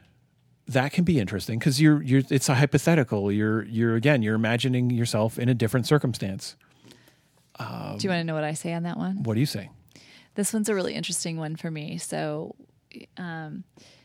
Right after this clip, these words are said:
Speaker 2: allowing yourself success in all areas of your life. And I think this is somewhat common. I don't know, maybe I'm gonna sound like a silly person, but,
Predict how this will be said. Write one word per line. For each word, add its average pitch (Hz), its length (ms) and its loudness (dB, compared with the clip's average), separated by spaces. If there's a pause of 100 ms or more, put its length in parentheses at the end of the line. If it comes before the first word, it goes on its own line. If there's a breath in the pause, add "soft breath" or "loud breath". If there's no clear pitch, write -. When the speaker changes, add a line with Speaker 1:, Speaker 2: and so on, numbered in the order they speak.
(460 soft breath)
Speaker 2:
allowing 185 480 4
yourself 175 340 0
success - 440 -8
in 165 80 -4
all 151 200 -6
areas 156 360 -6
of 139 80 -10
your 151 120 -6
life. - 260 -6
And 196 140 0
I 202 100 0
think 202 200 2
this 165 160 -2
is 151 80 -4
somewhat 151 360 -4
common. 156 400 -6
I 156 120 -8
don't 151 100 -8
know, 151 180 -6
maybe 151 360 -6
I'm 151 100 -6
gonna 160 100 -6
sound 156 260 -6
like 165 160 -8
a 180 220 -8
silly 170 260 -6
person, 180 400 -6
but, - 200 -4